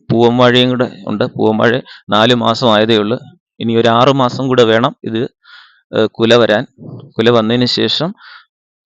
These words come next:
പരിചരണങ്ങളും കാര്യങ്ങളും എല്ലാം ശരിയായ രീതിയിൽ ചെയ്താൽ നല്ല കുല ലഭിക്കും. ഏകദേശം പന്ത്രണ്ട് കിലോ മുതൽ പതിനഞ്ച് കിലോ വരെയുള്ള കുലകൾ ലഭിക്കാമെന്നാണ് രാഘവൻ ചേട്ടൻ പറഞ്ഞത്. ഇനിയും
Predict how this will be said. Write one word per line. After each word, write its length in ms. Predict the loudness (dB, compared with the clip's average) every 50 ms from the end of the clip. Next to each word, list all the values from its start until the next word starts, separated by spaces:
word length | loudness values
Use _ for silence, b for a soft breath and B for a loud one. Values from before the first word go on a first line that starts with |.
| _ _ _ _ _ _ _ _ _ _ _ _ -2
പരിചരണങ്ങളും 600 | -2 2 2 0 2 0 -2 -2 -2 -2 0 0
കാര്യങ്ങളും 400 | 0 2 2 0 0 2 2 2
എല്ലാം 240 | 2 2 0 -2 -2 -6 -20 -20 _ _ b b b b b
ശരിയായ 380 | b -2 0 4 4 6 6 6
രീതിയിൽ 340 | 4 2 0 2 0 0 0 -2 -10 -18 -18 -18 -12
ചെയ്താൽ 180 | -4 -2 0
നല്ല 240 | 0 0 2 2 2
കുല 200 | 2 4 4 4
ലഭിക്കും. 440 | 2 2 2 0 -2 -2 -4 -6 -6 _ -12 -4 -2
ഏകദേശം 440 | 0 0 2 0 0 -2 -2 -4 -6 B B B B B B B
പന്ത്രണ്ട് 400 | -2 0 0 2 2 2 4 4
കിലോ 340 | 4 4 6 6 6 4 4
മുതൽ 380 | 2 -4 -2 -2 2 2 2 2 0 -6 -20 -20 -20 -20 _ _ _ _ _ _ _ _ _ _ _ _ 0
പതിനഞ്ച് 480 | 2 2 2 4 2 2 2 2 2 2
കിലോ 280 | 2 2 4 4 6
വരെയുള്ള 360 | 6 6 6 4 4 4 2
കുലകൾ 360 | 0 0 -2 -2 0 -2 -2 -2
ലഭിക്കാമെന്നാണ് 800 | 0 0 2 2 2 0 0 0 0 0 0 -2 -2 -2 -4 -8 -10 _ _ _ _ _ _ _ -6 -6
രാഘവൻ 260 | -6 -4 -4 -4 -2
ചേട്ടൻ 260 | -2 0 0 0 0
പറഞ്ഞത്. 380 | 0 0 0 0 -2 -2 -4 -6 _ _ _ _ _ _ _ _ _ _ _ _ _ _ _ _ _ _ _ _ _ _ _ _ _ _ _ _ _ _ _ _ _ _ _ _ _ _ _ _ _ _ _ _ -14 -10
ഇനിയും 280 | -6 -4 -4 -4 -4